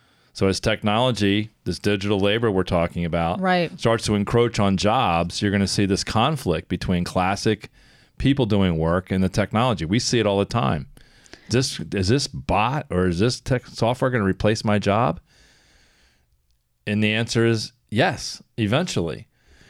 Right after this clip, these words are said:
Speaker 1: And you can either fight that, and you might be successful for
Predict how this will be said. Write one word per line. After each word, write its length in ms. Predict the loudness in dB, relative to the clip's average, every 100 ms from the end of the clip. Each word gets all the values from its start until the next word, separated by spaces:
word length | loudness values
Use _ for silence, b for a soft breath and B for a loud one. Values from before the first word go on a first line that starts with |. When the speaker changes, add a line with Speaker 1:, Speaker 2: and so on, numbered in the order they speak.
| b
Speaker 1:
And 140 | 0 0
you 80 |
can 140 | 2 2
either 200 | 2 0
fight 360 | 0 0 0
that, 320 | -2 0 -2 -4 _ _ _ _ _ _
and 160 | 0 2
you 80 | 2
might 180 | 0 0
be 80 |
successful 600 | 0 0 0 -2 0 -2
for 580 | -2 0 2 4 2 0